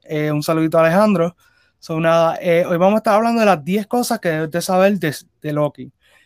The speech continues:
y cuando hablamos de Loki nos referimos tanto al personaje como a la serie de Loki. Así que el primer punto es que Loki es adoptado. Así que, eh,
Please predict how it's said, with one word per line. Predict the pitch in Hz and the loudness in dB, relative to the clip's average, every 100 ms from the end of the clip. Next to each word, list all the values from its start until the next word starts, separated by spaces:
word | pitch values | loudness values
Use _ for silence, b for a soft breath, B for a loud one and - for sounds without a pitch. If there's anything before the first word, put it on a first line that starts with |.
| b | b
y | - 165 | -8 -4
cuando | 170 165 160 | -2 0 2
hablamos | 151 160 | 2 2
de | 185 | 0
Loki | 208 214 | 0 2
nos | 202 | 0
referimos | 185 170 165 175 | -2 -2 -4 -4
tanto | 180 165 160 | -4 -4 -4
al | |
personaje | 147 143 151 180 226 | -6 -10 -6 -6 -2
como | 226 180 165 - | 0 2 0 0
a | 180 226 202 | 0 2 -2
la | 156 143 | -4 -4
serie | - 170 165 165 | -2 -4 -2 -6
de | 151 139 | -6 -6
Loki. | 135 - _ _ _ _ _ _ | -8 -12 _ _ _ _ _ _
Así | - 156 | -10 -2
que | 165 175 | 0 0
el | 185 170 | 0 -2
primer | 160 165 165 | -2 -2 -2
punto | 156 180 202 | -2 -4 -4
es | 220 | -4
que | 190 165 - | -2 -4 -4
Loki | 151 208 247 196 185 - | 0 2 2 -2 -4 -6
es | 156 156 | -8 0
adoptado. | 156 160 - 120 - _ _ _ _ _ _ _ | 0 0 -4 -10 -10 _ _ _ _ _ _ _
Así | - 160 | -10 -4
que, | 165 175 - | 0 0 -2
eh, | 170 160 151 147 143 139 139 | -2 -2 0 -2 -2 -6 -8